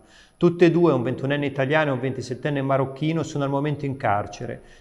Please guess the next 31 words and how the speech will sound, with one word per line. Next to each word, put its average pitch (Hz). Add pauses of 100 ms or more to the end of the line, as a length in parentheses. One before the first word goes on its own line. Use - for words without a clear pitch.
I -
carabinieri 165
li 147
hanno 135
individuati 143
in 143
un 135
appartamento 147
a 131
Venegone 131
Inferiore 143
nella 123
notte 139
tra 131
sabato 135
e 123
domenica, 120
durante 147
una 139
festa 151
molto 151
rumorosa 120 (320)
che 160
ha 156
spinto 160
i -
vicini 151
a 135
chiamare 131
il -
centododici. 101